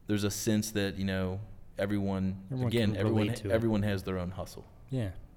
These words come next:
Speaker 2: Cool. Hey, let's,
Speaker 1: So.
Speaker 2: let's cheers to our projects, man.
Speaker 1: Cheers, man. It's been fun.
Speaker 2: Cheers. There's
Speaker 1: And,
Speaker 2: cheers to the
Speaker 1: uh, I,
Speaker 2: projects.
Speaker 1: I'd love to hear what other people are working on. We
Speaker 2: As
Speaker 1: get a,
Speaker 2: always.
Speaker 1: we get a lot of, um, uh, sort of Ask Me Anythings,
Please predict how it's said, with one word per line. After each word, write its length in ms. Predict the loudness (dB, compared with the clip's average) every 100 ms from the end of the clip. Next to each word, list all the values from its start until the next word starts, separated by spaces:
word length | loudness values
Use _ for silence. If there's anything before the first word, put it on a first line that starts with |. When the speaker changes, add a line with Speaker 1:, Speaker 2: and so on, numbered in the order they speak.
| -20 -16
Speaker 2:
Cool. 240 | 0 4 6
Hey, 160 | 6 6
let's, 240 | 4 2
Speaker 1:
So. 60 | 0
Speaker 2:
let's 160 | 0 0
cheers 340 | 6 6 8
to 100 | 6
our 80 | 4
projects, 480 | 6 6 4 -2 0
man. 80 | 4
Speaker 1:
Cheers, 220 | 6 4
man. 120 | 0
It's 120 | 0
been 140 | -2 -4
fun. 160 | -4 -6 -10 -14 -10
Speaker 2:
Cheers. 400 | -4 -2 -2 -8 -10 -8
There's 180 | 2 8
Speaker 1:
And, 220 | 10 10
Speaker 2:
cheers 120 | 12
to 60 | 12
the 40 |
Speaker 1:
uh, 80 | 12
I, 20 |
Speaker 2:
projects. 440 | 8 8 8 8 8
Speaker 1:
I'd 140 | 10 10
love 160 | 8
to 80 | 8
hear 560 | 6 8 8 6 0 -12 -16 -16 -10 2
what 140 | 6
other 160 | 6 4
people 260 | 0 0
are 140 | 2 2
working 340 | 2 0 -2
on. 140 | -4 -8 -8 -6 2
We 140 | 4
Speaker 2:
As 60 | 8
Speaker 1:
get 100 | 10
a, 40 |
Speaker 2:
always. 280 | 10 8 4
Speaker 1:
we 100 | 2
get 200 | 4 4
a 40 | 4
lot 240 | 6 4
of, 280 | 4 0 -4
um, 520 | 0 2 2 0 -2 -6 -14 -18 -18 -16 -16 -16 -20 -20 -20 -20 -12 -2
uh, 400 | -2 0 -4 -4
sort 220 | -2 0
of 60 | 6
Ask 260 | 6 6
Me 160 | 2 2
Anythings, 600 | 2 0 -2 -4 -6 -10